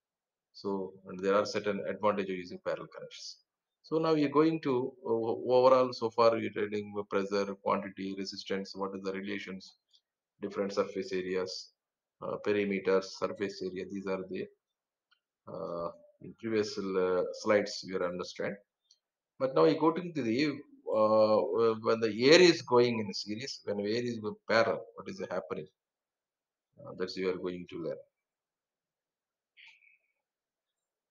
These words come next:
So effect of the mine airway in series and parallel. Series roadways, uh, when the airs way, uh, when the airways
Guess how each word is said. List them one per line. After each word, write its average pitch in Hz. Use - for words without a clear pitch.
So 147
effect 135
of 190
the 156
mine 123
airway 120
in 110
series 113
and 107
parallel. -
Series 202
roadways, 123
uh, 95
when 98
the 101
airs 139
way, 98
uh, 90
when 90
the 90
airways 110